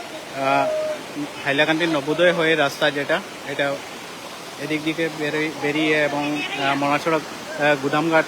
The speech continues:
সেতুতে গিয়েছে। তো আমরা বর্তমানে এখানে সেতুর আরও কতটুক জায়গা গেলেই সেতু,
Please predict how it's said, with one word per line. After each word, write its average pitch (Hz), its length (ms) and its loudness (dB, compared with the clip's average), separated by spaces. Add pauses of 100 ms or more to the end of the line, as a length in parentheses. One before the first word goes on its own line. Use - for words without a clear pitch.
(120)
সেতুতে 156 520 2 (180)
গিয়েছে। 139 380 2 (680)
তো 127 260 2
আমরা 139 220 2
বর্তমানে 151 440 2
এখানে 156 440 4 (420)
সেতুর 175 340 0 (800)
আরও 175 240 6
কতটুক 190 300 2
জায়গা 185 240 6
গেলেই 180 320 4
সেতু, 156 440 0